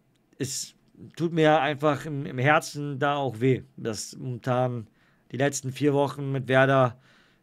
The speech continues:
jetzt so ein Negativtrend geworden sind, nachdem man eigentlich so viel Spaß hatte mit Werder und echt so ein bisschen nach oben gucken konnte. Es geht ja gar nicht darum,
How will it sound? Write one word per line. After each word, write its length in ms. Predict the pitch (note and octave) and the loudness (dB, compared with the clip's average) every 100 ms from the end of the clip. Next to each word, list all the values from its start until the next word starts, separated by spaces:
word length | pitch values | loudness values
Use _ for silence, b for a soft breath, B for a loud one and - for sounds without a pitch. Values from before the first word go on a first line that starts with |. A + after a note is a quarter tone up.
| - | -4
jetzt 240 | C3 C3 | -4 2
so 160 | D#3+ D#3 | 4 4
ein 60 | |
Negativtrend 1000 | D3+ D#3 D3+ B2+ C3 - C#3 C3 - - _ _ - | 2 2 2 0 -6 -4 -4 -4 -10 -20 _ _ -4
geworden 420 | C#3 C3+ D3 C3+ | 0 4 2 2
sind, 520 | B2+ C#3 D3+ C3 - _ b b b | -2 -4 -6 -12 -16 _ b b b
nachdem 340 | - B2+ D3+ D3+ | -8 -4 0 2
man 120 | C#3+ | 2
eigentlich 500 | C#3+ D3+ D#3 D#3 B2+ | 4 2 2 -2 -2
so 140 | D3 | -2
viel 140 | D3 D#3 | 0 0
Spaß 380 | - D3+ D3+ D3+ | 4 6 6 2
hatte 180 | C#3 | -6
mit 160 | C3+ C3+ | -6 -4
Werder 500 | C3+ C3+ C3+ C#3 C3 b b b b b b | -2 0 0 0 -4 b b b b b b
und 120 | C3 | -2
echt 260 | B2 C#3 C3+ | 0 0 0
so 80 | |
ein 20 | D3 | -2
bisschen 240 | D3 D3+ | -2 0
nach 140 | D3+ | -2
oben 280 | D3+ E3 D#3+ | 0 -4 -4
gucken 280 | C3+ D3+ D3 | -4 -6 -6
konnte. 420 | C3 C#3+ C3 C#3 | -4 -2 0 -2
Es 160 | C#3 C3 | -2 -4
geht 120 | C#3+ | -2
ja 80 | C#3+ | 0
gar 180 | C3+ C#3 | 0 -2
nicht 180 | B2+ | 0
darum, 460 | D3 C#3+ D3 C#3 C3 | 2 4 4 0 -4